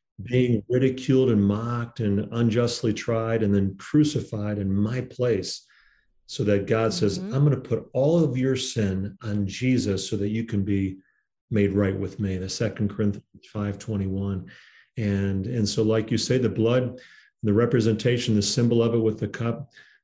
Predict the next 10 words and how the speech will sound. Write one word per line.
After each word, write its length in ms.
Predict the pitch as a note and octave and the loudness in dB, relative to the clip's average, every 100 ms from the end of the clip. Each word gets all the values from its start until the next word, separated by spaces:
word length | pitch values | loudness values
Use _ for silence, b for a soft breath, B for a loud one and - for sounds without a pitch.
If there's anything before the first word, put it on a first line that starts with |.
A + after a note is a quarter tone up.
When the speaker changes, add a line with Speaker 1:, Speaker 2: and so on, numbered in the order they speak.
| _ | _
Speaker 1:
uh, 320 | A2 G2+ G2+ G2+ | -4 -2 -2 -2
how 200 | A#2 G#2+ | 2 2
he 80 | |
does, 460 | G2 A#2+ A#2 F#2+ - | 4 2 2 -2 -2
washes 500 | A2 A#2+ B2 C#3 A#2+ | 0 2 2 2 2
away, 540 | A#2 B2 B2 B2 G#2+ - _ _ | 4 4 4 2 -2 -6 _ _
yeah, 320 | A#2 A#2 A2 | -4 -2 -2
all 340 | A2 A2+ C3 C3+ | 0 2 4 4
of 180 | A#2+ | 2
the 380 | A2+ A2 G#2+ G2 | 2 2 2 0